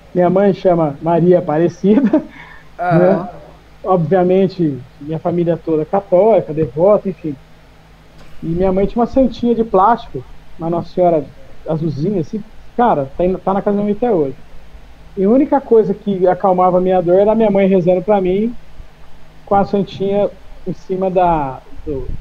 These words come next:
Speaker 1: do curativo da cirurgia, entendeu?
Speaker 2: Hum.
Speaker 1: E aí a coisa foi acontecendo,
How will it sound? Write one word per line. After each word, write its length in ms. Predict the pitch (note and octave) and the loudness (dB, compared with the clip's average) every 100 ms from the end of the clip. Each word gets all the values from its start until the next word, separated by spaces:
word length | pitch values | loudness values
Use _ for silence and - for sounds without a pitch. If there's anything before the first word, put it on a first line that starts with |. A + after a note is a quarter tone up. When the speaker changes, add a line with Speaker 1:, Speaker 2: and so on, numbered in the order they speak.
| - | -8
Speaker 1:
do 80 | D#3+ | -12
curativo 640 | - F#3 E3+ - F#3 E3+ F3 | -2 0 0 0 -2 0 2
da 140 | F3 | 0
cirurgia, 480 | - F3+ F3+ C#3 C#3+ | 0 0 0 -2 -6
entendeu? 520 | C3 C3 D3 E3 F3+ - - - - - - - - - - - - - | -8 -10 -4 -2 -2 -6 -18 -18 -16 -18 -18 -18 -20 -20 -20 -20 -20 -16
Speaker 2:
Hum. 220 | D3+ - G3+ | -12 -12 -2
Speaker 1:
E 80 | F#3 | 4
aí 440 | F3+ G3+ A#3+ C4+ - - | 4 4 0 -4 -10 -14
a 60 | G3+ | -10
coisa 220 | - G3+ - | -4 -4 -2
foi 100 | G3+ | -4
acontecendo, 840 | G3+ G3 - - F3+ G3+ B3 C4+ | -2 -4 -6 0 2 4 0 -2